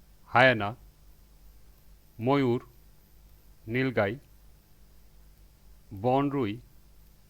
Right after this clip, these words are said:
শ্লথ ভাল্লুক। এগুলো বাসায় রিডিং পড়ে নিও। এবার লক্ষ্য করো, এবার খুশি আপা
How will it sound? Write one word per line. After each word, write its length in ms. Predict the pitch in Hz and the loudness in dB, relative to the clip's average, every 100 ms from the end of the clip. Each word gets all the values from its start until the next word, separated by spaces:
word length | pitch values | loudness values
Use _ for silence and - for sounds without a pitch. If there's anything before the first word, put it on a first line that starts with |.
| - - - - - - - - - | -20 -20 -20 -20 -20 -20 -20 -20 -20
শ্লথ 380 | - 147 151 160 | -8 0 2 4
ভাল্লুক। 480 | 117 107 87 - - - - - - - - - - - - - - - - - - - - - - - - - - - - - - - | 2 0 -2 -14 -20 -20 -20 -20 -20 -20 -20 -20 -20 -20 -20 -20 -20 -20 -20 -20 -20 -20 -20 -20 -20 -20 -20 -20 -20 -20 -20 -20 -20 -8
এগুলো 260 | 135 143 151 | -6 0 2
বাসায় 260 | 143 131 117 | 2 0 0
রিডিং 260 | 127 131 120 | 0 -2 -4
পড়ে 180 | 98 | -8
নিও। 200 | 87 85 - - - - - - - - - - - - - - - - - - - - | -8 -14 -18 -20 -20 -20 -20 -20 -20 -20 -20 -20 -20 -20 -20 -20 -20 -20 -20 -20 -20 0
এবার 160 | 147 151 | 4 6
লক্ষ্য 260 | 139 151 | 4 2
করো, 240 | - 92 - - - - - - - - - - - - - | -2 -10 -12 -20 -20 -20 -20 -20 -20 -20 -20 -20 -20 -20 -6
এবার 340 | 151 175 131 | 6 8 8
খুশি 380 | - 170 - 202 | 6 -6 -2 0
আপা 240 | 190 202 | 2 2